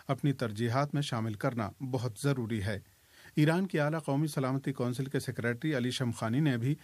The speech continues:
شام میں جنرل حسین حمدانی کی شہادت پر رہبر انقلاب اسلامی اور ایرانی عوام کو تعزیت پیش کی۔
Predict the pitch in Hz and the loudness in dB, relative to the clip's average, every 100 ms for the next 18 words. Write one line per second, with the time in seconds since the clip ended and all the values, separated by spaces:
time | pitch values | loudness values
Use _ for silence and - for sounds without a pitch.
0 | - - - 147 147 143 151 123 135 135 | -10 -6 0 2 4 0 0 2 2 0
1 | 110 135 143 117 113 104 123 139 127 127 | -2 -2 0 0 0 0 2 0 -2 -2
2 | 113 139 151 151 147 - - - 139 139 | 0 0 0 -2 -2 -10 -14 0 2 2
3 | 147 139 131 127 131 123 - 123 143 165 | 0 0 -2 -2 0 -2 -2 -2 0 0
4 | 123 117 120 135 113 113 143 143 135 123 | 0 2 2 2 2 0 0 0 0 0
5 | 120 110 104 - 113 - 117 | 0 -2 -4 -2 -2 0 -4